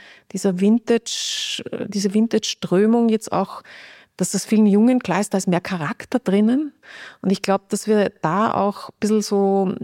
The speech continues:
in eine andere Art zu denken hineinkommen sollten, müssen, werden.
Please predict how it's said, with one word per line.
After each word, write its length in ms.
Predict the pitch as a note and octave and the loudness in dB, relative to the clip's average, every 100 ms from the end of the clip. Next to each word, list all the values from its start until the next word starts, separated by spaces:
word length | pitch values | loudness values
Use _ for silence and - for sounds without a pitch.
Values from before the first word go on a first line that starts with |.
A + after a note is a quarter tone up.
| - | -4
in 160 | G3+ G3 | 0 2
eine 240 | F#3+ F#3+ | 2 0
andere 380 | F3 G3+ G#3 - | 0 0 -2 -2
Art 280 | - G#3 - | -4 -6 -8
zu 280 | - - | -10 -8
denken 420 | G3+ F#3 G#3+ - G#3 | -2 0 0 0 2
hineinkommen 1040 | G3 E3 F#3 - F#3+ F#3+ F#3+ F#3+ F#3+ F#3+ - _ _ | 2 2 -2 -2 0 2 4 2 2 -2 -6 _ _
sollten, 600 | - F#3 G#3 - A3 G3+ | -2 -2 0 0 4 4
müssen, 480 | G#3 - A3 G#3+ | 2 0 2 2
werden. 400 | F3 E3+ F#3+ G#3+ | 2 2 2 0